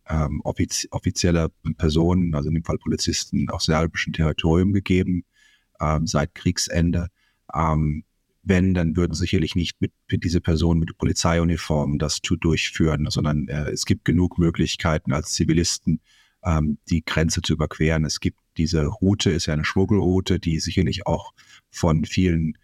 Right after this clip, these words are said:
kriminellen Gruppen genutzt wird. Und da wäre es sehr viel leichter, als Zivilist die Grenze zu überqueren. Das würde niemand bemerken wahrscheinlich. Und dann kann man sehr leicht einen Terroranschlag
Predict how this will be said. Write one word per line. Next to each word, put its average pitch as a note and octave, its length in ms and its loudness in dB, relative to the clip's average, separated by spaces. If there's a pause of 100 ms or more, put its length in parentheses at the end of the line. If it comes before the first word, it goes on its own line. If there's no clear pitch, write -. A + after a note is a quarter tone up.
(360)
kriminellen F2 480 2
Gruppen F#2+ 320 0
genutzt F2 440 -2
wird. F2 200 0
Und D#2+ 100 -4
da E2 240 0
wäre E2+ 140 2
es D#2+ 100 -2
sehr F#2+ 140 2
viel F#2 160 2
leichter, E2+ 480 0
als - 220 -4
Zivilist F2 440 0
die G2 60 2
Grenze E2+ 340 -2
zu - 140 -4
überqueren. D#2+ 520 0
Das D#2+ 160 -4
würde D#2+ 200 2
niemand F2+ 320 2
bemerken E2 500 0
wahrscheinlich. D#2+ 760 0
Und D#2+ 440 -6
dann - 120 -4
kann - 140 -2
man D#2 140 0
sehr D#2 180 2
leicht F#2+ 320 0
einen E2 180 -2
Terroranschlag E2 800 -2